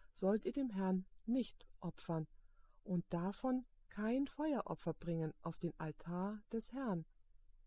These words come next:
In anderen Worten, die Lämmer mussten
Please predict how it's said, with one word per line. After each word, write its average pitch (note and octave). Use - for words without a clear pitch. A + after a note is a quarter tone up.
In F#3+
anderen F#3+
Worten, A#3
die F#3+
Lämmer G3+
mussten F3+